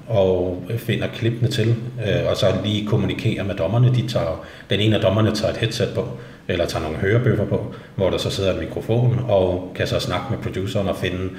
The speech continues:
de vinkler, der sådan lige, øh, passer, så de kan komme med den rigtige kendelse. Hele denne her, øh, indførelse af videoproof, og hvad det så har givet til sporten her, øh, lidt inde i sæson to af det. Hvad synes du om det?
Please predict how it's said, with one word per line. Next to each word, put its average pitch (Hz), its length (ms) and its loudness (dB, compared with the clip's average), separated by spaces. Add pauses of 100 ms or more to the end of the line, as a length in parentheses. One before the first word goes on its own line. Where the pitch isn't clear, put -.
(280)
de 104 100 0
vinkler, 95 360 -2
der - 100 -4
sådan - 280 -6
lige, 85 260 -10 (240)
øh, 139 60 0 (440)
passer, 113 300 2
så 123 140 4
de 127 120 4
kan 98 160 0
komme 98 200 0
med 95 120 -4
den 92 100 -6
rigtige 87 300 -8
kendelse. 85 360 -8 (1040)
Hele 135 380 6
denne 123 200 8
her, 101 300 6 (200)
øh, 90 280 2 (220)
indførelse 98 680 0
af 87 140 -6
videoproof, 90 600 -6
og 87 340 -2
hvad 92 100 -2
det 90 180 -2
så 101 100 0
har 92 220 0
givet 101 240 0
til 92 160 -4
sporten 87 380 -2
her, 90 160 -4 (720)
øh, 82 260 -4 (260)
lidt 90 140 -2
inde 90 240 -2
i 87 120 -2
sæson 90 460 -4
to 104 120 -2 (220)
af 90 100 0
det. 92 120 -4 (200)
Hvad 98 100 -2
synes - 240 -4
du - 80 -6
om - 160 -2
det? - 80 -10